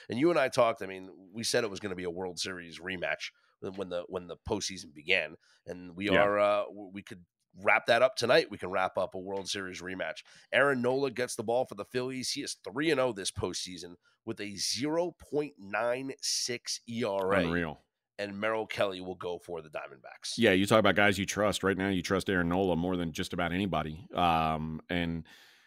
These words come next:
Speaker 2: you know, I, I know the Phillies' offense is, is capable of exploding at any point. Merrill Kelly's really good, but it, it's hard for me to, uh, to trust anybody more than I trust Aaron Nola at this point.
Speaker 1: Okay, best bet on tonight's game.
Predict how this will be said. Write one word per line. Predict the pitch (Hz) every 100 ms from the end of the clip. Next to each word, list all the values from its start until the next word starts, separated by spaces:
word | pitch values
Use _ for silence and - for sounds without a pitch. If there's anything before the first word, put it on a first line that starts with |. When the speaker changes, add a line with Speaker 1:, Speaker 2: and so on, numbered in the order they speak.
| _ _
Speaker 2:
you | 95
know, | 82
I, | 78 95 -
I | 101
know | 104
the | 95
Phillies' | 110 101 85
offense | 95 95 101 90
is, | 85 -
is | 90 -
capable | 101 92 87 90
of | 80
exploding | - - 92 92 92
at | 92
any | 90 90
point. | - 92 90
Merrill | 98 110
Kelly's | 107 101 95 82
really | 92 90
good, | 73 92 87 76
but | 87 82 _ _
it, | 90 -
it's | 95 -
hard | 101 90
for | 92
me | 90 85
to, | - 85
uh, | 85 80
to | -
trust | - 90 -
anybody | 87 80 82
more | 82 82
than | 80
I |
trust | 78 85 78
Aaron | 82 80
Nola | 78 78 78
at | -
this | 78
point. | - 76 76 _ _ -
Speaker 1:
Okay, | - 98
best | 90 123 131 - 104
bet | 135 -
on | 120 120
tonight's | 117 117 113 123 117 -
game. | 92 113 117 139 156